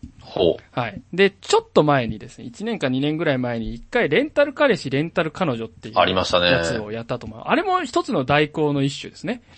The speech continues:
Speaker 1: 彼氏の代行とかね。
Speaker 2: 彼氏の代行、彼女の代行。
Speaker 1: <laughs> ああ。
Speaker 2: うん。まあ、そのぐらいの時期から先駆けてこう出始めていたんですけど、
Speaker 1: うん。
Speaker 2: まあ、今、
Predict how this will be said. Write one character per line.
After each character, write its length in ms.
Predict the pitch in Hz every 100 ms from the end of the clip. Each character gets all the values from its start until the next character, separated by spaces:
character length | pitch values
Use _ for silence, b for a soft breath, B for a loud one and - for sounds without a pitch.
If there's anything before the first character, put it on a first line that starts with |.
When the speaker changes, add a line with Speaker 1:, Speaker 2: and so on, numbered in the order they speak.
| -
Speaker 1:
彼 240 | - 147
氏 100 | 127
の 120 | 98 82
代 180 | 90
行 100 | 98
と 60 | 101
か 100 | 208
ね。 20 |
Speaker 2:
彼 80 | 156
氏 120 | 139
の 100 | 131
代 240 | 120 127 123
行、 200 | 123 117
彼 260 | 143 117
女 80 | 117
の 100 | 107
代 140 | 101
行。 480 | 85 85 80 80 80
Speaker 1:
<laughs> 160 | _ -
あ 40 |
あ。 0 |
Speaker 2:
う 40 | 120
ん。 220 | 113 151 _ b b
ま 120 | 220 214
あ、 20 |
そ 100 | 269
の 180 | 330 320
ぐ 120 | 349
ら 140 | 320
い 40 | 269
の 160 | 208
時 220 | 175 180
期 120 | 254 -
か 140 | 147
ら 220 | 165 156
先 260 | 135 135 180
駆 140 | 214
け 140 | 220 220
て 300 | 214 214 202
こ 240 | 190 180
う 40 | 175
出 140 | 160
始 240 | 160 190 220
め 140 | 143
て 180 | 120 113
い 60 | 123
た 160 | 156
ん 100 | 127
で 60 | -
す 100 | -
け 100 | -
ど、 320 | - 151 -
Speaker 1:
う 20 | B
ん。 20 | B B B 82 82 B B _
Speaker 2:
ま 120 | 202
あ、 20 | 247
今、 480 | 339 277 151 -